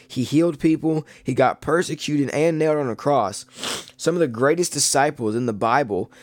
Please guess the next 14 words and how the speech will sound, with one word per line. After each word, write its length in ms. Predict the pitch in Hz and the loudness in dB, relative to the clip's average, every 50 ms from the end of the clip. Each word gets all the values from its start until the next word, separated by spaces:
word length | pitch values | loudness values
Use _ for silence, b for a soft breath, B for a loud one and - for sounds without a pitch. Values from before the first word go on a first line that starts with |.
| B B B | B B B
Stephen 640 | B - - - - 156 170 180 165 135 117 107 113 | B -2 0 2 2 2 2 2 0 -2 -2 -2 0
was 160 | 113 117 - | -2 0 0
stoned 500 | - - - - 156 170 196 196 175 147 | 0 0 2 2 4 4 4 2 0 -2
for 140 | - 127 110 | -4 -2 -2
his 180 | 107 104 - - | -2 -2 -4 -2
faith. 460 | - 110 95 87 90 - - _ _ b b b b b b b b | 0 0 0 0 -2 -4 -10 _ _ b b b b b b b b
Peter 260 | - 170 190 196 185 | 0 0 2 2 0
was 160 | 180 170 135 | -2 -2 -4
hung 240 | - 160 156 151 131 | -2 -2 -2 0 2
upside 540 | 147 180 170 - - - 151 151 160 160 143 | 2 2 2 0 -2 -2 0 0 0 0 0
down 260 | 143 147 160 170 165 | 0 0 0 0 0
on 160 | - 151 151 | 0 -2 -2
a 100 | 127 117 | -2 -2
cross. 760 | - - - - 160 175 156 104 60 58 - - - - - | -4 -6 -6 -4 -2 0 0 0 -2 -4 -8 -12 -14 -14 -16